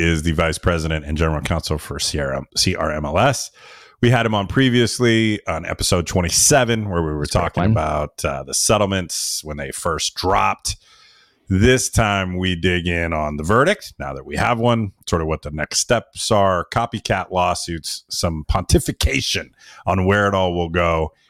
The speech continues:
Speaker 1: and some of the long tail effects we hope we can avoid.
Speaker 2: And some rules that he thinks we should be putting in place, which I think was a good part of the conversation. So
Speaker 1: Correct,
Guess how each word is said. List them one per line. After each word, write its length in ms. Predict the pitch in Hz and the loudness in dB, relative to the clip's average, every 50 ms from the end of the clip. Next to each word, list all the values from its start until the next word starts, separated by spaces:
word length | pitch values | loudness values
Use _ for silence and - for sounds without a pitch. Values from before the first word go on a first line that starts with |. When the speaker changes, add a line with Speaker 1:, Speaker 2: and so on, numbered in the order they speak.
| _ _ | _ _
Speaker 1:
and 160 | - 82 80 | -4 -2 -2
some 220 | - - 104 92 92 | 2 2 2 2 2
of 60 | 82 | 2
the 80 | 82 78 | 0 0
long 400 | 80 85 82 82 85 82 78 - | 2 2 2 2 2 0 -2 -4
tail 240 | - 90 87 76 73 | -2 -2 -2 -2 -4
effects 440 | - - - - - - - - | -6 -4 -4 -4 -4 -6 -8 -8
we 120 | - 80 73 | -6 -6 -4
hope 200 | - 90 82 - | -2 -4 -4 -4
we 120 | 85 78 | -8 -10
can 160 | - - 78 | -8 -8 -8
avoid. 280 | 73 65 69 78 76 - | -8 -8 -6 -4 -2 0
Speaker 2:
And 200 | 139 147 147 127 | 2 2 2 2
some 180 | - 147 143 131 | 2 4 4 6
rules 400 | 131 170 196 175 120 98 - - | 6 6 6 4 4 2 0 0
that 220 | - 113 107 - - | 0 0 0 -2 -2
he 120 | - 117 | -2 0
thinks 260 | 104 - 113 104 - | 2 2 2 2 2
we 60 | 120 110 | 2 2
should 160 | - - 95 | 2 2 0
be 80 | 104 | 0
putting 280 | 92 - 110 101 101 95 | 2 2 2 2 4 2
in 120 | 92 92 | 2 2
place, 340 | 85 - 104 90 87 - - | 0 0 0 -2 0 -2 -2
which 160 | - 101 - | -2 0 0
I 80 | 98 98 | 0 2
think 160 | 92 101 98 | 2 2 2
was 100 | 98 95 | 2 0
a 80 | 95 95 | 0 0
good 300 | 90 - 98 95 - - - - _ _ | 2 2 0 0 0 -4 -8 -16 _ _
part 180 | - - 113 | -6 -4 -4
of 60 | 110 - | -4 -4
the 60 | 113 | -6
conversation. 680 | - - 127 - - - - - - - - 113 110 | -6 -6 -6 -6 0 2 2 2 2 0 -4 -6 -6
So 200 | - - - - - | -6 -6 -6 -4 0
Speaker 1:
Correct, 500 | - 110 95 87 73 - - - - - | 2 2 2 2 0 -4 -6 -10 -16 -16